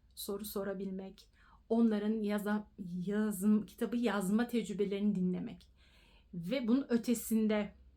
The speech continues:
eğer bu bir çeviri kitapsa çevirmeni dinlemek. Çünkü çevirmenin de bambaşka bir hikayesi oluyor o kitabı çevirirken. O kitapla yolu nasıl kesişti, çevirirken neler yaşadı, yazar hayattaysa farklı oluyor, yazar hayatta değilse farklı oluyor.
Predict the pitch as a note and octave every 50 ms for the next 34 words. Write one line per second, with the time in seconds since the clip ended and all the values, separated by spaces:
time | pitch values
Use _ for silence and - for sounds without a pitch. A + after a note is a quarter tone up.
0 | _ _ _ _ _ _ - A#3+ B3+ C4 C4+ B3 G#3+ A#3 A3+ C4 A#3+ - - B3+
1 | A#3 - A3+ A3+ G#3+ A#3+ - - - A3+ G3+ G3+ G3+ - - - A3 G#3 A3 -
2 | - - _ _ _ - - D4 D#4 D4+ E4+ E4+ E4 E4 E4+ E4+ F4 F4+ C4 B3+
3 | B3 B3 A3+ G#3 G3 G3 F#3 F3+ F3+ - - - _ - - _ _ _ _ -
4 | - - - - - - - - - D4 D4+ D4+ D4+ F4+ F4 E4+ E4+ E4+ - -
5 | _ _ _ - - C4+ C4 A#3+ C#4+ C#4+ D4 D4+ D#4 D#4+ E4 G4 G#4 G4 F#4+ D4+
6 | G#3 B3 C4 D4+ E4+ F4 E4+ E4+ E4 - - - B3 A#3+ B3+ A#3 A3+ A#3 - -
7 | A#3+ A3 G#3+ G#3 G3+ G3+ G#3 - - G#3 G3 F#3+ G3+ G3 G3 G3 G3 - - -
8 | G#3 F3+ F#3 F3+ - - G#3 F#3 F3+ G3 F#3+ F#3 F3+ - - - G3+ G3 G3+ G#3+
9 | G#3+ - - A3 G#3 - - - A3 G#3+ G#3+ - A3 A3 G#3+ A3 A3 G#3+ A#3+ A#3
10 | A#3 B3 B3 - C4 - - - C#4+ C4 - C#4+ C4+ - - - - C#4+ C#4+ C#4+
11 | C#4 - - A3 A3 G#3+ A3+ A3 B3+ C4 - - D4+ C#4 C#4+ C#4 C4 C4+ C#4 C#4+
12 | C#4+ C#4+ C#4+ D4 C#4+ C#4+ C4 - - C#4+ B3+ C#4 C#4 B3+ B3+ A3+ A3 G#3+ B3+ C4
13 | C4+ A#3+ C4+ B3+ B3+ C4 C4 - - C#4 C#4 C#4 - D4 D4 - C#4+ C#4 C#4 C#4
14 | - - D4 D4 C4+ C#4+ C#4+ C#4+ C#4+ B3 A3+ G#3+ A3 A#3 B3 B3+ B3+ B3+ B3+ B3+
15 | - C#4+ C4 C#4+ C#4+ C#4+ C#4 - - C#4+ C#4 - C#4 C#4+ C#4+ C#4+ - - C#4+ D4
16 | D4 D4 C4+ C#4+ D4 D4 D4 D4 D4 D4+ D4+